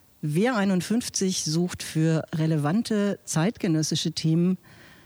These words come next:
dramaturgische Formen an außergewöhnlichen Orten,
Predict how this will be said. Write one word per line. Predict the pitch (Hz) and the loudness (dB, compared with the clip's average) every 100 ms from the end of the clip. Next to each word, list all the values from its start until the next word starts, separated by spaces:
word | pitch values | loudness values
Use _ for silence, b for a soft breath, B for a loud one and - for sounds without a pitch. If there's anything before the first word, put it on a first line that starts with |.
| B | B
dramaturgische | 156 170 165 190 226 226 - 185 | 0 2 2 0 0 0 -2 -4
Formen | - 151 156 247 190 190 240 | -2 0 2 4 2 2 0
an | - 147 156 151 - | 0 2 2 0 -2
außergewöhnlichen | 160 226 208 170 165 170 165 160 | -2 0 0 2 2 2 0 0
Orten, | 127 156 - 208 208 | 0 0 0 0 0